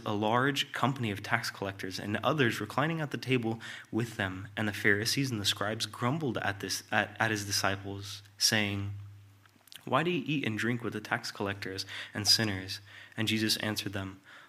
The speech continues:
'Those are who, those are, those who are well have no need of a physician, but those who are sick.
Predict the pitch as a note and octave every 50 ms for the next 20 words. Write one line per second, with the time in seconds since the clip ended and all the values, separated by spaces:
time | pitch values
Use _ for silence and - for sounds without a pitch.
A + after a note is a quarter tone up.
0 | _ _ _ _ - C3 C#3+ D#3+ E3 F3 E3+ D#3 - D3 C3+ C3+ C3 - - -
1 | - - _ _ _ _ - B2 A2+ A2+ A#2+ D#3 E3+ - - - - C#3 C#3 C3+
2 | C3+ - - - - - - - A#2 A2 G#2+ B2+ D#3+ F3 - - - D#3 C#3 -
3 | - A2+ A2+ A#2+ A#2 G#2+ G#2 G2 F#2 F#2+ F#2+ G#2 G2+ G2+ - - - - - A2+
4 | G#2 A2 A2+ A2+ B2 D3 E3 C#3+ C3 B2+ A#2+ G#2 G2+ - - F#2+ G2+ G2 - -
5 | G#2+ G#2 G2+ G#2 G2 - - - F#2+ F#2 F#2+ G2 - - - - - - - -
6 | - - _ - - G#2+ - - G#2 G2+ G2+ G2+ - G2+ G2+ G2 G2 - - E3+
7 | D3+ A2 - - -